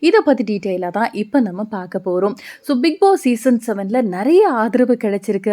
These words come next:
அர்ச்சனாக்கு. So, வந்து ஆரி நிறைய ஓட்ஸ் வாங்கியிருந்தார் அப்படின்னு பேச்சு வந்தது இல்லையா,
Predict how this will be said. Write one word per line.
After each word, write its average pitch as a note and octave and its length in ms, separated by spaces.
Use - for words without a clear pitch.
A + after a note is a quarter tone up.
அர்ச்சனாக்கு. F#3 720
So, G#3+ 180
வந்து F#3+ 220
ஆரி C#4 460
நிறைய E4 460
ஓட்ஸ் C4+ 260
வாங்கியிருந்தார் G#3 480
அப்படின்னு G3+ 200
பேச்சு G#3 280
வந்தது F#3 200
இல்லையா, F#3+ 300